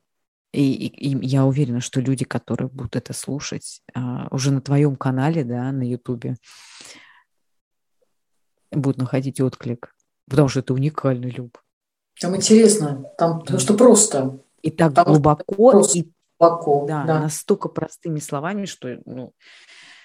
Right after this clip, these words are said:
Speaker 1: все очевидно и просто. Ты абсолютно права.
Speaker 2: Да.
Speaker 1: Вот. Я, наверное, буду заканчивать наш с тобой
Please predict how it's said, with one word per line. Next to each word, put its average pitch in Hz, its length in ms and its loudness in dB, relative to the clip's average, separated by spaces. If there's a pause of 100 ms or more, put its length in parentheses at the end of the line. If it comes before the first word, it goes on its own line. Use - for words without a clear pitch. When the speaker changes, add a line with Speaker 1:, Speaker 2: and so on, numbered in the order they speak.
(800)
Speaker 1:
все - 160 -8
очевидно 156 420 -4
и 139 40 -8
просто. 135 400 -16
Ты - 120 -10
абсолютно 135 460 -8
права. 139 520 -10 (1600)
Speaker 2:
Да. 135 140 -8
Speaker 1:
Вот. 156 420 -2 (760)
Я, 175 460 -2 (920)
наверное, 139 840 -4 (200)
буду 135 260 -12
заканчивать 139 640 -10
наш 127 240 -12
с - 80 -14
тобой 120 500 -14